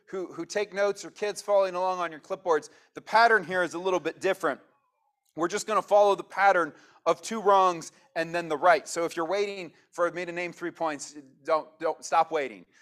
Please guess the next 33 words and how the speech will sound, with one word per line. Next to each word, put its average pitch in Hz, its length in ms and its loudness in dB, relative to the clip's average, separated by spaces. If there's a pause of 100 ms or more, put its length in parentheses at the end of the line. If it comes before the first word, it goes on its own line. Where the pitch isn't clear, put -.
(140)
We're 170 160 -2
just 202 220 -4
going 202 320 4 (260)
first 226 280 4
wrong, 214 200 2
second 208 320 0
wrong, 170 280 0
and 147 120 -6
right, 143 320 4
just - 160 -16
so 147 60 -6
you 139 180 -8
know 139 340 -2 (360)
where 170 180 2
we're 160 100 0
going. 143 300 0
So 156 140 -6
we'll 156 80 -4
follow 240 320 6
the 185 80 -8
story 233 400 4
here. 156 380 0 (440)
The 180 80 -4
first 269 400 2
wrong 180 680 2
is 220 220 -6
that 214 220 4
question, 151 640 -2 (560)
"What 185 460 0 (280)
are 175 120 2
we 190 280 -12
to 170 180 -16 (120)
do?" 139 280 -14